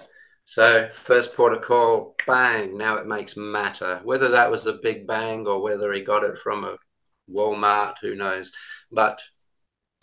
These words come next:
matter came along, covers the universe. Now it can see itself.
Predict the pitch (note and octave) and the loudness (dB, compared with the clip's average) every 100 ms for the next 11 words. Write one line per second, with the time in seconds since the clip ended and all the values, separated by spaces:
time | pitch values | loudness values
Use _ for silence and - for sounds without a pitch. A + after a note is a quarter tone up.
0 | - F#2 G2+ G#2+ G#2 - - G#2 G2 G2 | -18 -6 4 6 6 -4 -2 -2 -2 -2
1 | G#2+ G2 F2 - _ _ _ _ _ _ | 0 0 -4 -16 _ _ _ _ _ _
2 | _ _ _ - - A#2+ A2 G#2 G2+ G2 | _ _ _ -14 0 2 2 0 -2 -8
3 | G#2+ G#2+ G2+ G2 F#2+ F#2+ F2+ - - _ | -4 -2 -2 -4 -6 -6 -10 -14 -16 _
4 | F2+ G2 F#2+ F2+ - F2 - A2+ G2+ - | -10 -6 -4 -4 -8 -12 -6 -4 -2 -4
5 | - E2+ D#2+ D2+ | -10 -10 -10 -12